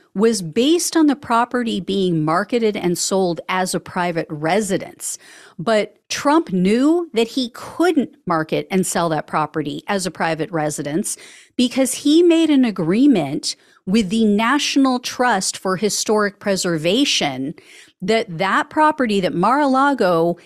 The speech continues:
cannot be developed as anything other than what it is, meaning a club. So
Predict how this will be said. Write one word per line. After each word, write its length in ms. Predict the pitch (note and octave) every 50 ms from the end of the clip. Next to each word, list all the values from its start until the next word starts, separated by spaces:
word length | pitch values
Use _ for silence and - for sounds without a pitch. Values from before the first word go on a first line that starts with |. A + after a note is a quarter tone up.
| _ _ _ _ _ -
cannot 720 | - - - D4+ F4 F4 F4 F4 E4+ E4 D#4+ D#4 - A3+
be 220 | A#3+ C4+ C4+ C4
developed 680 | A3 A3 A3 G#3+ F#3+ A3 A3 A3 G#3 E3+ D3 C#3+ - - -
as 200 | - G3+ F3+ - - -
anything 560 | B3 B3 C4+ C#4 C#4 C#4 C4 - C4 B3 A#3 - -
other 280 | G#3 G#3+ G3+ G3+ G3+
than 220 | F#3+ F#3+ F3+ E3+ E3
what 220 | D#3 E3 E3+ F3
it 120 | F3+ -
is, 440 | - F3 F3 C#3+ C3 - - - -
meaning 340 | F#3+ F3+ F#3 F3 E3+ E3 F3 -
a 140 | F#3 E3+ D#3
club. 600 | D#3+ - - - - G#3+ F3+ C#3+ B2+ A#2+ - - - _ _ _ _ _ _ _ _ _ _ _ _ _ _ _ _ _ _ -
So 520 | - - D4 B3 A#3+ A3+ A3 G#3+ G3+ -